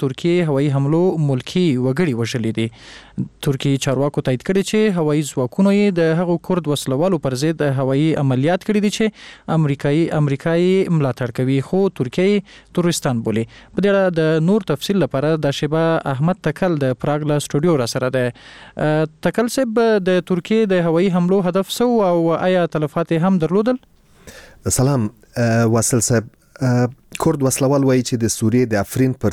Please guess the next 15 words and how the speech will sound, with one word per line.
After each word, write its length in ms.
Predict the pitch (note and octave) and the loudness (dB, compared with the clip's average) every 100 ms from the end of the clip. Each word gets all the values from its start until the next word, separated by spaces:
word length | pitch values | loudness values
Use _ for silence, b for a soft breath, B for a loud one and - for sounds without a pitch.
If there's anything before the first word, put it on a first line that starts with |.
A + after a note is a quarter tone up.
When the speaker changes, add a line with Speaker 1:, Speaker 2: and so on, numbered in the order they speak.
| - | 0
Speaker 2:
سیمه 200 | A2 G2+ | 0 2
د 160 | G2 - | 0 -2
ترکیې 240 | G2 G#2+ G2 | -2 0 -2
په 120 | F2 G2 | 0 0
هوایي 200 | G2 F2+ | 2 2
حملو 220 | F#2+ F#2+ - | 2 0 0
کې 80 | F#2+ B B B B | -4 B B B B
دوی 80 | A2+ G#2+ | 0 2
وایي 120 | G2+ | 2
چې 140 | - A2 | 2 0
لږ 100 | B2+ - | 0 -2
تر 100 | G#2 | -2
لږه 180 | G#2 G2+ G#2+ C3+ | 0 2 2 0
لس 200 | C3 - | -2 -4
کسان 300 | F#2+ - F#2 | -4 -2 -4